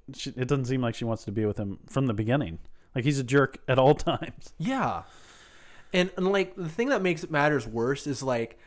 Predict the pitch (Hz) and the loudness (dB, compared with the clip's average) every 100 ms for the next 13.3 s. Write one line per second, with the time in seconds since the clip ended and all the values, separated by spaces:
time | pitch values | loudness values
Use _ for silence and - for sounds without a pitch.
0 | - - - 147 147 151 160 143 143 139 | -20 -20 -8 0 2 2 2 0 0 0
1 | 123 107 - - - - _ - - - | 0 -4 -14 -18 -18 -20 _ -20 -10 2
2 | 277 311 254 156 220 254 196 160 120 135 | 4 4 0 -2 -4 0 0 2 0 -2
3 | 131 190 202 143 139 139 165 165 190 240 | -2 2 2 2 -2 0 -4 -4 -2 0
4 | 180 180 156 - 202 202 190 180 170 196 | 0 -2 -6 2 4 4 0 4 6 6
5 | 233 - - - - 180 175 196 180 170 | 4 -2 -18 -18 -8 -2 -2 0 2 4
6 | 160 147 - - - - - - 165 185 | 4 2 -8 -20 -20 -14 -12 -8 2 2
7 | 185 202 196 160 - 165 156 - 139 - | 4 0 2 0 0 -4 -4 -2 -6 -2
8 | 208 226 151 120 147 - 196 214 - - | -2 0 -4 -4 -6 -6 0 0 0 -4
9 | - 147 147 196 - 196 165 131 - - | -4 0 4 2 2 0 0 -2 -6 -6
10 | 143 - 196 214 214 - 165 135 127 131 | -6 2 4 4 0 -2 0 0 0 0
11 | 127 143 180 247 240 104 104 104 98 92 | 2 0 0 0 0 -2 -2 0 -2 -4
12 | 90 - 95 90 92 214 262 285 185 139 | -8 -8 -8 -6 -4 0 2 4 4 2
13 | - 95 92 | -4 -6 -8